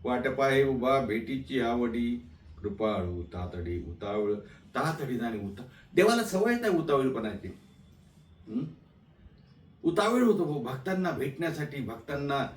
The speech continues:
भक्तांचे काम करण्यासाठी उतावीळ होतो, आपल्याला माहिती आहे ना हो. हं? त्या गोरोबा काकाचे हात, गोरोबा काकाने दोन्ही हात तोडले. आता पूर्ण कथा सांगणार नाही. आता गोरोबा काकाची खायची पंचायत झाली, धंदा बसला, काय करायचं?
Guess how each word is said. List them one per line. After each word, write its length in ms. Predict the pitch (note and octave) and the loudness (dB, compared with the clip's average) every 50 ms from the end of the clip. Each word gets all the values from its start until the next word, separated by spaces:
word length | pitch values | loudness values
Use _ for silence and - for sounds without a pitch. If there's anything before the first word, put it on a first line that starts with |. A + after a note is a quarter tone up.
| - - - - | -16 -20 -14 -10
भक्तांचे 560 | - A2+ - - - C3+ C3 C3 - C3 B2 | -8 -8 -6 -4 -4 -2 -2 -2 -2 -2 -4
काम 400 | A#2+ - - A#2 B2 D3 D#3+ D3+ | -4 -4 -6 -4 -2 0 -2 -2
करण्यासाठी 580 | C#3 C#3+ C3+ B2+ C3 C3 B2+ C3 B2+ A#2 - A#2+ | -2 -2 -2 -2 0 -2 -2 -2 -4 -6 -6 -6
उतावीळ 560 | G#2 G2 G2 - C3 C3 C#3 D3 E3 F3+ F3+ | -8 -8 -6 -4 -2 -2 0 0 0 0 -2
होतो, 220 | E3 D#3+ D3+ - - | -2 -4 -6 -6 -4
आपल्याला 360 | C3 C3 - D#3+ D#3+ E3 D#3 | -4 -4 -4 -4 -6 -6 -6
माहिती 280 | B2 A#2 C3+ C#3+ - | -6 -6 -6 -6 -8
आहे 100 | F3+ F#3 | -8 -8
ना 60 | F#3 F3+ | -10 -10
हो. 140 | D#3 - - - - - - - - _ - - - - - - - _ - | -12 -14 -18 -18 -20 -20 -20 -20 -20 _ -20 -20 -20 -20 -20 -20 -20 _ -18
हं? 140 | - - - - - - - - - | -18 -16 -16 -16 -18 -20 -20 -12 -6
त्या 100 | - B2 | -6 -4
गोरोबा 420 | A2+ A2+ C#3+ D3+ D#3+ E3 E3 E3 | -2 2 4 4 6 6 6 4
काकाचे 400 | E3 E3 D#3+ D3+ D3+ D#3+ D#3 - | 2 2 0 0 -2 -2 -2 -2
हात, 300 | C#3+ - - C3 C3 C3 - - - - - - - - - - - - - - - | -4 -4 -2 -2 -2 -2 -4 -8 -14 -18 -20 -20 -20 -20 -20 -20 -20 -20 -20 -8 -2
गोरोबा 300 | - C3 C3 C3+ C3+ C#3+ | 2 4 4 4 4 4
काकाने 380 | C3 - - - C#3 C3+ C3+ B2+ | 2 2 -2 -2 0 0 2 2
दोन्ही 240 | B2+ C3 C#3+ D3 C#3 | 2 2 4 4 2
हात 240 | B2+ B2 B2+ B2+ A#2 - - C3+ | 2 2 0 0 -2 -2 -2 0
तोडले. 540 | B2 A#2+ A#2 A#2 A#2+ A2 G2 F#2+ - - - - - - - | 0 0 2 0 0 0 0 -2 -6 -12 -20 -20 -16 -10 -6
आता 200 | A2 G#2+ - C3 | -6 -4 -2 -2
पूर्ण 280 | - C3 B2+ C3 C3+ | -2 -2 -2 0 0
कथा 320 | C#3 - C3+ C3 C3 C#3 C#3 | 0 0 -2 -2 -2 -2 -2
सांगणार 440 | - C#3 C3 C#3+ D#3 D#3+ D#3 D3+ C#3 | -2 -2 0 2 2 2 2 2 2
नाही. 220 | B2 A2+ G#2 - - - - - - - - - - | 0 0 -2 -4 -8 -12 -18 -20 -20 -20 -18 -10 -2
आता 120 | A#2 C#3 | 2 2
गोरोबा 420 | C#3 C3 D3 D3 D#3 D#3 D3+ D#3 D#3+ | 4 6 6 6 6 6 6 4 2
काकाची 440 | D3+ D3 D3 D3+ D3+ D3 D#3 D3 - | 2 0 0 0 0 0 0 -2 -2
खायची 320 | - - D3 D3+ D3 D3+ D#3 | 0 2 2 4 4 2 0
पंचायत 400 | C#3 D3 C#3+ C#3+ C3+ C#3+ D3+ C3+ | 0 2 0 2 2 0 -2 -2
झाली, 300 | A#2 B2+ C3 C#3+ D3 C#3 | 0 0 0 2 2 2
धंदा 380 | B2 C3 C3+ D3 D3 D3+ D3 | 2 0 0 2 0 0 2
बसला, 380 | C#3+ C#3+ C#3 - - C3+ C#3 C#3 | 2 2 0 0 0 2 2 2
काय 300 | C3+ - B2+ C3+ D#3+ D#3+ | 2 2 0 0 0 0
करायचं? 460 | - C#3 C#3 C3 C3 C3 - - B2 | 2 0 0 2 2 0 0 -2 -4